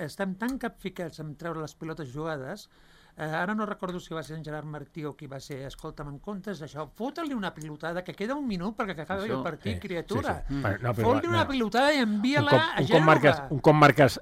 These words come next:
Speaker 3: un cop marques el, el
Speaker 1: És que
Speaker 3: tres dos, amb tot el carinyo, dos tres, no jugues ni trenta segons.
Speaker 1: Ja,
Speaker 3: És a dir, has de fer, has de
Speaker 1: ja.
Speaker 3: fer un Getafe.
Speaker 1: Però, a veure,
Speaker 3: <laughs>
Speaker 1: jo,
Speaker 3: Tal
Speaker 1: jo,
Speaker 3: qual.
Speaker 1: jo això,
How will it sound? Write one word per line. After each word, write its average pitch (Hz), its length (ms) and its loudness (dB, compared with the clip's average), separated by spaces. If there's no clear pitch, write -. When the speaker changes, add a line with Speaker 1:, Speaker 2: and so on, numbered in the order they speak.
Speaker 3:
un 131 160 0
cop 135 160 6
marques 123 320 6
el, 110 320 2
el 113 140 4
Speaker 1:
És 104 40 -2
que - 60 -14
Speaker 3:
tres 127 280 8
dos, 147 360 10
amb 107 160 -4
tot 143 100 2
el 123 100 8
carinyo, 131 360 6
dos 127 220 6
tres, 151 340 0
no 156 180 10
jugues 196 500 8
ni 147 200 2
trenta 160 360 8
segons. 113 520 4
Speaker 1:
Ja, 190 420 4
Speaker 3:
És 117 60 2
a 139 60 8
dir, - 60 12
has 143 40 10
de 185 80 8
fer, 208 240 8
has 151 140 2
de 151 80 8
Speaker 1:
ja. 143 60 6
Speaker 3:
fer 175 120 10
un 190 100 8
Getafe. 127 540 4
Speaker 1:
Però, 185 180 -2
a 180 80 -2
veure, 220 220 2
Speaker 3:
<laughs> 208 160 12
Speaker 1:
jo, - 180 10
Speaker 3:
Tal 165 180 12
Speaker 1:
jo, - 40 6
Speaker 3:
qual. 123 320 8
Speaker 1:
jo 233 140 2
això, 277 300 0